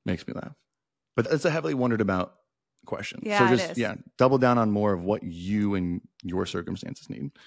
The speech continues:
Speaker 1: Now, I'm gonna put my student cap on. I'm excited about this one 'cause I've heard a million times, I don't know what this is, but I've
Speaker 2: Yeah.
Speaker 1: heard this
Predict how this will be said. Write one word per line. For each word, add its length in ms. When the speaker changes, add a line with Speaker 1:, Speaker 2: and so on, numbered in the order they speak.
Speaker 1:
Now, 600
I'm 80
gonna 100
put 140
my 100
student 420
cap 240
on. 300
I'm 160
excited 440
about 220
this 160
one 140
'cause 240
I've 320
heard 420
a 60
million 200
times, 220
I 80
don't 160
know 80
what 480
this 320
is, 280
but 80
I've 100
Speaker 2:
Yeah. 120
Speaker 1:
heard 100
this 200